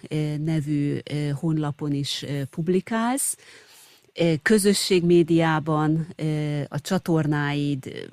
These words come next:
megvannak, ott vannak a Facebookon, ö, az Instagramon, Twitteren, és a többi, tehát, ö,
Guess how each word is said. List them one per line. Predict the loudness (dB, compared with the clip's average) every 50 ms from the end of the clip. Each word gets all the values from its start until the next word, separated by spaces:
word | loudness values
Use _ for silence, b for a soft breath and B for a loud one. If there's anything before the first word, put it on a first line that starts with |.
| -4 0
megvannak, | 2 2 2 4 4 4 4 4 4 2 0 0 0
ott | 0 -2 -2 -2
vannak | 0 0 2 2 2 0 -2 -4
a | -8
Facebookon, | -2 2 2 4 4 4 2 2 0 0 0 0 0 2 2 2 2 0 -2 -2 -6 -6
ö, | -6 -4 -4 -4 -4 -4 -6
az | -4 0
Instagramon, | 2 4 4 4 2 2 2 2 2 2 2 0 0 -2 -2 -4 -6
Twitteren, | -4 -2 -2 -2 0 2 2 4 4 4 2 2 0 -2 -4 B B B B B B B
és | B 2 2 4
a | 2 0
többi, | 2 2 2 2 2 2 0 2
tehát, | 2 2 4 4 4 2 2 0
ö, | 0 2 0